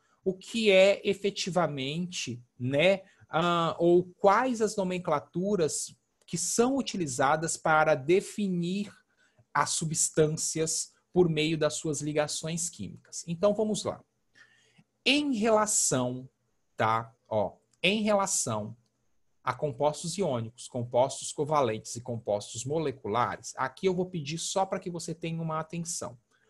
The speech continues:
Muitas vezes, tem autores que não tratam de compostos covalentes. Aqui o Sas, ele foi bem mais detalhista, ele chegou num nível de profundidade um pouco mais, né,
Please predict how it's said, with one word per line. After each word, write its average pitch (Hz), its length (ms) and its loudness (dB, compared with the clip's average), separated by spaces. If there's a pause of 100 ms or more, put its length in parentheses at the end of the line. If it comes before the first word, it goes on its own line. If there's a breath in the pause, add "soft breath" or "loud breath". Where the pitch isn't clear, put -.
(260 soft breath)
Muitas 190 560 2
vezes, 143 800 -4 (420)
tem 190 200 2
autores 123 720 0
que 180 120 0
não 190 200 0
tratam 165 520 2
de 170 140 -4
compostos 175 840 2
covalentes. 147 680 -2
Aqui 147 200 -4
o 214 80 -2
Sas, 185 420 2
ele 175 140 -2
foi 175 220 -2
bem 160 320 0
mais 175 340 -2
detalhista, 143 960 -2
ele 120 80 -2
chegou 131 340 -2
num 139 180 -6
nível 156 460 -4
de - 100 -10
profundidade 120 720 -4
um 127 80 -12 (100)
pouco 143 260 -2
mais, 131 440 -4 (380 soft breath)
né, 135 380 0